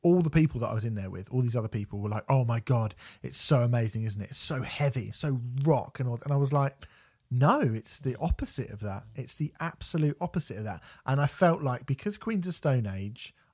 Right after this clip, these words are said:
are a band who it's all right for the tabloid press to go, <laughs> "Isn't rock music silly?" but not Queens of Stone Age.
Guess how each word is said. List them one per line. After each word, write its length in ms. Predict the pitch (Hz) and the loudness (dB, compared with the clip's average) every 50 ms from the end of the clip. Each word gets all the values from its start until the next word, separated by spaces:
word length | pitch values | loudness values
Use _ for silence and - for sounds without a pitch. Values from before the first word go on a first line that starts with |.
| _ - | _ -10
are 300 | - 107 107 107 107 - - | -8 -6 -4 -4 -6 -6 -6
a 120 | 104 107 107 | -6 -6 -6
band 640 | - - 117 110 113 113 110 110 110 110 113 - - - _ _ _ _ _ | -4 -4 -4 -4 -2 -4 -4 -4 -4 -4 -6 -8 -10 -16 _ _ _ _ _
who 480 | - 120 117 113 113 110 110 110 107 107 _ _ _ - | -2 0 2 2 2 0 0 -2 -4 -6 _ _ _ -14
it's 200 | - 113 104 - | -12 -12 -12 -10
all 260 | - - 139 156 165 | -6 0 2 6 6
right 420 | 160 160 160 139 117 117 127 - - | 8 8 8 6 4 2 -2 -6 -12
for 200 | - - - 123 | -10 -6 -6 -6
the 100 | 110 107 | -6 -6
tabloid 500 | - - 135 123 113 120 123 120 113 - | -2 0 0 0 0 0 0 -2 -2 -2
press 460 | - 131 113 107 98 - - - - _ _ _ _ _ _ | -2 -2 0 -2 -2 -8 -14 -18 -20 _ _ _ _ _ _
to 120 | - - 117 | -6 -6 -2
go, 340 | - 127 113 107 107 107 - | 0 0 0 0 0 0 2
<laughs> 720 | - 110 147 147 - - - - - - 190 151 135 131 - 165 180 - - | 4 6 6 6 6 6 4 4 4 4 2 4 4 2 0 -2 -8 -6 0
"Isn't 320 | 175 180 143 147 160 156 135 | 0 2 2 2 2 4 4
rock 160 | 156 156 - | 4 4 2
music 280 | 131 123 110 131 - | 0 -2 -2 -2 -6
silly?" 380 | - - - 139 117 107 101 98 - | -4 -2 0 0 0 0 -2 -6 -8
but 80 | 120 | -8
not 160 | 120 120 107 - | -10 -10 -8 -6
Queens 200 | - 113 101 104 | -6 -6 -4 -6
of 80 | 104 | -8
Stone 280 | - - 107 98 95 98 95 | -8 -8 -8 -8 -8 -8 -10
Age. 180 | 101 - - | -12 -14 -16